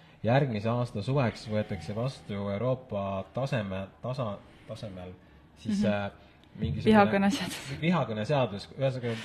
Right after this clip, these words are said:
Speaker 1: mis, mis tähendab umbes seda?
Speaker 2: Väärinfoseadus.
Speaker 1: Väärinfoseadus,
Speaker 2: Mhm.
Speaker 1: et, äh, kõik meiesugused saab siis nagu kinni panna. Et, äh, et te saate veel üks aasta kindlasti olla Telegrami nagu see klient ja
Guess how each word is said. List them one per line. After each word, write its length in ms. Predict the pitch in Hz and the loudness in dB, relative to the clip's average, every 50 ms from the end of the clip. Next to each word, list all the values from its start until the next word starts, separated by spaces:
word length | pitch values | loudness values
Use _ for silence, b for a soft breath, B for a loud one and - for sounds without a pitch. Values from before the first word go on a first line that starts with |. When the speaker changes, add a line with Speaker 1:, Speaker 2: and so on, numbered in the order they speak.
| - 143 | -6 -6
Speaker 1:
mis, 160 | 147 165 165 | -6 -4 -4
mis 140 | 180 175 165 | -4 -2 0
tähendab 300 | 180 165 156 131 123 127 | 0 0 0 0 0 -2
umbes 220 | 135 131 117 117 - | -2 -2 -4 -4 2
seda? 80 | - 220 | 6 8
Speaker 2:
Väärinfoseadus. 840 | 233 233 220 196 196 196 190 - 185 185 208 196 190 185 - 170 127 | 8 10 8 8 4 2 0 -2 -4 -4 -4 -4 -4 -4 -6 -4 -2
Speaker 1:
Väärinfoseadus, 760 | 143 139 123 120 117 113 113 113 110 131 120 117 - 202 196 | 0 0 0 0 0 -2 -4 -4 -2 -2 -2 0 2 2 4
Speaker 2:
Mhm. 120 | 185 185 | 4 4
Speaker 1:
et, 100 | 185 - | 2 0
äh, 600 | 110 107 107 107 104 101 95 - - - - 85 | -2 -2 -2 -4 -4 -8 -12 -18 -18 -16 -12 -8
kõik 180 | 80 131 127 131 | -8 -8 -6 -4
meiesugused 400 | 131 127 120 104 110 101 104 - | -4 -4 -2 -4 -4 -8 -10 -10
saab 180 | - 107 - - | -12 -14 -12 -12
siis 160 | 117 104 - | -12 -8 -6
nagu 180 | 117 107 101 101 | -6 -6 -6 -4
kinni 240 | 104 127 120 107 95 | -4 -4 -4 -4 -4
panna. 340 | 95 92 92 90 90 92 92 B B B B B B B B B B - - - | -6 -6 -6 -6 -8 -10 -10 B B B B B B B B B B -20 -16 -12
Et, 280 | - 117 113 - - - | -10 -10 -10 -10 -8 -6
äh, 320 | 117 110 107 107 104 101 92 - - - B B B 320 254 208 190 - - - | -4 -2 -2 -2 -2 -4 -6 -10 -16 -12 B B B -4 -4 -6 -8 -10 -6 -4
et 140 | - 104 | -2 0
te 60 | 123 139 | 2 4
saate 220 | 151 156 156 151 | 4 4 4 4
veel 180 | 151 156 147 165 | 4 4 4 2
üks 120 | 170 - - | 2 4 4
aasta 260 | 156 151 143 - 117 | 4 4 4 0 -2
kindlasti 420 | 110 143 170 156 110 104 - - 123 | -2 -2 -2 -2 -2 -4 -2 -2 0
olla 180 | 123 117 110 | 2 2 2
Telegrami 580 | 104 123 135 135 117 104 107 104 107 101 104 101 | 2 2 2 0 0 -2 -4 -4 -4 -4 -4 -4
nagu 240 | 101 104 104 101 107 | -4 -4 -4 -4 -6
see 220 | 110 - 113 104 101 | -6 -4 -6 -4 -4
klient 420 | - 135 156 175 175 - - - | -2 0 0 0 -2 -4 -8 -10
ja 320 | 120 110 107 104 - - | -8 -4 -2 -2 -2 -4